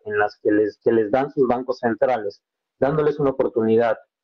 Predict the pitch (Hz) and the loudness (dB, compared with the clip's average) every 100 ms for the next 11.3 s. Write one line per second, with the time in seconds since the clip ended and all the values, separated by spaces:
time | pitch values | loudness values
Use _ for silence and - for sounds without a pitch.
0 | _ - 117 113 113 - 135 131 131 131 | _ -2 0 2 0 0 0 2 0 0
1 | 120 120 123 117 - - 110 117 113 - | -2 0 0 -2 -8 -2 2 2 0 -2
2 | 113 104 101 107 113 117 104 - - 117 | 0 0 -2 -2 -2 0 -2 -4 -8 -4
3 | 113 - 117 110 104 - _ 110 104 139 | -4 0 0 2 -2 -4 _ -6 -2 -2
4 | - 107 104 107 - 123 - - 113 113 | 0 -2 -2 -4 -4 -2 -2 -4 -2 -2
5 | - 110 - 110 110 110 113 - 117 117 | -4 -8 -4 -2 -2 -2 -2 -2 0 0
6 | 110 117 117 _ _ _ - 120 120 127 | -2 -6 -8 _ _ _ -2 0 0 -2
7 | 110 120 117 107 107 117 113 107 107 110 | 0 2 2 0 -2 -4 -2 -2 0 -2
8 | 110 - 127 127 135 _ _ _ 117 120 | -4 -2 -2 -2 -6 _ _ _ -2 0
9 | 143 147 147 151 147 - _ _ _ - | 0 -2 0 0 0 -6 _ _ _ -18
10 | - - 165 160 196 190 143 123 131 151 | -8 -2 -2 0 -4 0 0 0 0 0
11 | - 113 165 | 0 0 0